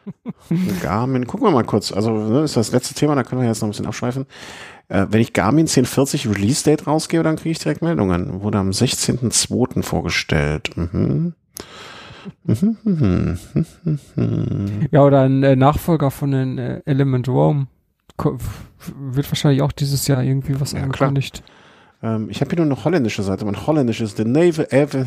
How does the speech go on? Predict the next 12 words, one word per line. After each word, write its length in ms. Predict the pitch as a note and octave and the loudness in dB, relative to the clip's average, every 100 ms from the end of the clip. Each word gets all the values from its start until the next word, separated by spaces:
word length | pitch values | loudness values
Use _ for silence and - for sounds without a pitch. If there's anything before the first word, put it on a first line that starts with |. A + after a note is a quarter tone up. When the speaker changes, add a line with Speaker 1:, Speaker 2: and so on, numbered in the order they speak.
| A#2+ | -4
Speaker 2:
w-, 180 | - C#3 - | -4 -4 -4
w-, 220 | - A2 | -10 -4
milde 360 | A2 C3+ E3+ C3 | 2 2 4 2
Rade, 280 | C3+ D#3 D3 | 2 2 0
ka-, 220 | - - - G#2+ A2+ | -8 -10 -10 -10 -6
de, 160 | A#2+ G#2+ | -4 -2
w-, 260 | - E3+ E3 - A#2 - G#2 - _ _ _ _ _ - | 0 0 0 -8 -16 -14 -16 -20 _ _ _ _ _ -12
überspannt. 320 | - - F3 | -12 0 2
Speaker 1:
Richter 220 | F3 F#3 | 4 4
und 80 | C#3+ | 4
de 80 | C3+ | 4
Kape. 440 | C#3 D#3 - C#3+ | 4 2 2 0